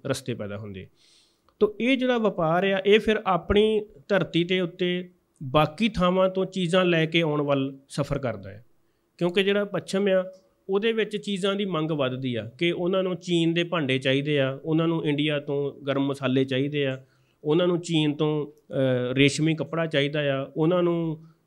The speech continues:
ਇੱਥੋਂ ਆ ਜਿਹੜੇ ਸਾਡੇ ਤੁਰਕੀ ਤੇ ਇਹ ਮੁਲਕ ਸਨ, ਇਹਨਾਂ ਮੁਲਕਾਂ ਤੋਂ ਕਾਲੀਨ ਚਾਹੀਦੇ ਸਨ। ਤਾਂ ਉਹ ਇਹਨਾਂ ਚੀਜ਼ਾਂ ਨੂੰ ਫਿਰ ਢੋਆ ਢੁਆਈ ਕਰਨ ਦੇ ਲਈ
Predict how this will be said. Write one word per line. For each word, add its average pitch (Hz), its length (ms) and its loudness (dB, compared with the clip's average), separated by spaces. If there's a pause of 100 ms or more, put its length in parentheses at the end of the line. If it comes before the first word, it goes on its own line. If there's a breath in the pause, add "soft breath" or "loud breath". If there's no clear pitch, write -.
ਇੱਥੋਂ 147 460 -2
ਆ 143 140 -2
ਜਿਹੜੇ 151 160 0
ਸਾਡੇ 143 220 0
ਤੁਰਕੀ 156 640 0
ਤੇ 156 340 2
ਇਹ 170 40 6
ਮੁਲਕ 143 280 0
ਸਨ, 143 360 -2
ਇਹਨਾਂ 165 240 2
ਮੁਲਕਾਂ 151 440 0
ਤੋਂ 143 200 -2
ਕਾਲੀਨ 135 480 2
ਚਾਹੀਦੇ 151 360 0
ਸਨ। 139 280 -4 (640)
ਤਾਂ - 80 -10 (140)
ਉਹ 214 100 4
ਇਹਨਾਂ 262 220 2
ਚੀਜ਼ਾਂ 226 420 0
ਨੂੰ 226 280 2
ਫਿਰ 214 180 0
ਢੋਆ 185 340 4
ਢੁਆਈ 190 300 4
ਕਰਨ 151 300 0
ਦੇ 160 120 2
ਲਈ 147 460 0